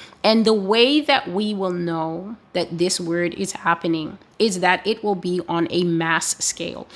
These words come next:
So you will bring up perhaps that it happened to your neighbor, and the other person will say, "But it's happening to my husband right now." And the other person will say, "But my wife is going through this. We're trying to get help for her."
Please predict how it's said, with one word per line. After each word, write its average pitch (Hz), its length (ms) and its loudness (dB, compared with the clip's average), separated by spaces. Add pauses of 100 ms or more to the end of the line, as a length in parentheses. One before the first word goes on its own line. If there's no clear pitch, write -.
(140)
So - 160 -2
you 214 160 2
will 202 180 4
bring 233 400 6
up 269 320 4
perhaps 214 400 2
that 190 180 -4
it 196 80 -12
happened 277 420 2
to 302 80 -2
your 254 180 0
neighbor, 202 380 0
and 185 120 -2
the 185 100 -4
other 202 200 -2
person 208 360 -6
will 185 100 -6
say, 196 160 -4
"But 185 180 -6
it's 180 100 -8
happening 190 480 0
to 180 100 -8
my 175 140 -4
husband 170 380 -6
right 170 220 -4
now." 165 260 -2
And 180 140 -2
the 180 100 -4
other 196 180 -4
person 190 360 -6
will 170 80 -4
say, 170 180 -6
"But 170 180 -8
my 175 120 -2
wife 175 480 -2
is 175 200 -2
going 165 320 -2
through 175 220 -4
this. 165 220 -6
We're 175 80 -2
trying 175 340 -2
to 175 80 -4
get 170 180 -4
help 170 280 -6
for 165 200 -6
her." 156 180 -4